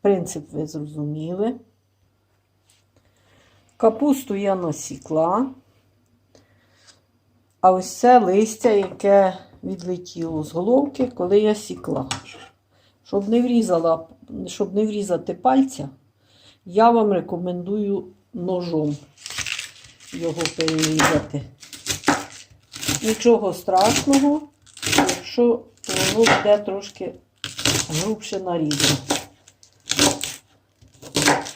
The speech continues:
На смак ніяк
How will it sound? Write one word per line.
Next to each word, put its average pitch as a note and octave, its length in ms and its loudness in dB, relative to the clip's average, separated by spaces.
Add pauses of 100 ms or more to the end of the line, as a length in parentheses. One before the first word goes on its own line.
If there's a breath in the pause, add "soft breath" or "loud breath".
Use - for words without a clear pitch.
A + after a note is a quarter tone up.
На F#3 260 -2
смак C4 420 0 (1800)
ніяк A3 480 2